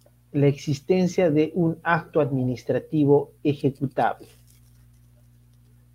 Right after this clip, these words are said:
Como hemos indicado, un procedimiento administrativo regular termina con la emisión de una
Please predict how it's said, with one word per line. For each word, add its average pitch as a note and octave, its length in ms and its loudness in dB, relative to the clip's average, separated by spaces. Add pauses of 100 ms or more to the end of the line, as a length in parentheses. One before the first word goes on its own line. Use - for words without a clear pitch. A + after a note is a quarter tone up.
Como C3+ 400 2
hemos D#3+ 400 2
indicado, D3 720 2 (800)
un E3+ 200 0
procedimiento D3+ 840 2
administrativo B2+ 1080 0
regular B2+ 760 0 (1200)
termina D#3 580 2
con C3 220 -4
la B2+ 80 -2
emisión B2+ 480 -4
de C3+ 100 0
una C3+ 340 -4